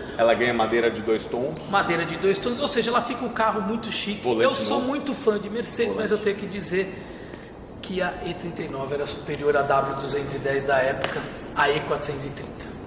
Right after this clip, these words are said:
Speaker 1: Esse ca-, e, e na época é muito engraçado que tem uma rivalidade, porque a Mercedes na época foi justamente quando lançou a controversa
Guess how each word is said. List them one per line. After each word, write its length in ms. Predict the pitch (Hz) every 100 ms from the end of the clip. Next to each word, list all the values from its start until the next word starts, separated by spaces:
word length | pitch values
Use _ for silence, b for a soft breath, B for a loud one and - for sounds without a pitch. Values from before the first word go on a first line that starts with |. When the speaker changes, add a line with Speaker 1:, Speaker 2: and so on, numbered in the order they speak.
| B B
Speaker 1:
Esse 200 | 202 196
ca-, 220 | 190 160
e, 280 | 143 151 147
e 40 |
na 160 | 139 131
época 260 | 156 180 156
é 40 |
muito 180 | 135 143
engraçado 380 | 156 123 143 151
que 60 | -
tem 100 | 175
uma 120 | 185
rivalidade, 720 | 147 123 120 104 127 143 117
porque 220 | 104 123
a 40 | 143
Mercedes 500 | 131 113 - 170 123
na 100 | 120
época 220 | 139 135
foi 180 | 135 143
justamente 440 | 123 165 160 151 151
quando 220 | 151 147
lançou 640 | 139 127 - - 156 160 131
a 580 | 120 113 107 98 92 B B B B B 160
controversa 1000 | 196 196 165 113 147 202 - - 208